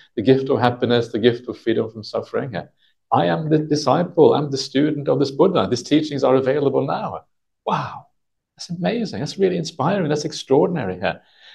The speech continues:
And so you build up this idea, yeah, at, at any time. Uh, and these things, like anything else, it takes time for them to become powerful. It takes time for you, before you understand them. Uh, you can't just sit down and make this happen straight away. Yeah?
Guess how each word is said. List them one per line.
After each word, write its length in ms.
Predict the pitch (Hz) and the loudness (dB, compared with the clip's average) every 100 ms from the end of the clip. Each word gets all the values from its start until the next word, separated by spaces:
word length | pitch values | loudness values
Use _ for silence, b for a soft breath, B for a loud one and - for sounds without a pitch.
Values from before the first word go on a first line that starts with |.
| b | b
And 60 | 123 | -4
so 120 | 143 | 4
you 80 | 151 | 4
build 380 | 123 165 202 180 | 6 6 6 6
up 160 | 147 | 4
this 180 | 160 - | 4 2
idea, 540 | 131 127 127 131 101 80 | 2 4 6 8 6 2
yeah, 300 | 123 123 131 - | 2 2 2 -2
at, 140 | - - | -2 -6
at 140 | 120 - | -4 0
any 160 | 139 | 2
time. 360 | 165 131 95 87 | 2 2 0 0
Uh, 120 | 87 82 b b b _ _ | -6 -8 b b b _ _
and 240 | 131 131 127 | 0 2 6
these 240 | 196 196 | 6 6
things, 400 | 160 160 143 110 | 4 6 4 4
like 180 | 127 127 | 2 4
anything 380 | 139 143 135 127 | 4 4 4 6
else, 180 | 156 120 | 6 4
it 80 | 123 | 2
takes 240 | 131 - | -2 -2
time 420 | - 123 170 170 | 2 6 6 4
for 100 | 123 | 0
them 160 | 135 127 | 0 0
to 80 | 135 | -2
become 320 | 135 143 143 | -4 -4 -2
powerful. 500 | 127 175 226 - 120 | 2 2 0 -2 -2
It 40 | |
takes 180 | - 131 | 0 -2
time 300 | 139 123 147 | -2 -2 -2
for 100 | 131 | 0
you, 60 | 123 - | -2 -2
before 240 | 123 143 | -4 0
you 60 | 123 | 0
understand 500 | 123 120 - 147 202 | 0 -4 -4 -4 -2
them. 200 | 110 90 | -4 -4
Uh, 80 | 87 B B - | -8 B B -8
you 60 | |
can't 240 | 135 170 135 | 2 4 4
just 140 | 110 | 2
sit 180 | 123 120 | 2 4
down 200 | 120 107 | 4 4
and 60 | 107 | 2
make 160 | 107 | 0
this 100 | 107 | -2
happen 260 | 107 - 95 | -6 -6 -10
straight 300 | - 98 92 | -2 -2 2
away. 300 | 95 143 117 | 4 4 4
Yeah? 220 | 123 - | 2 -2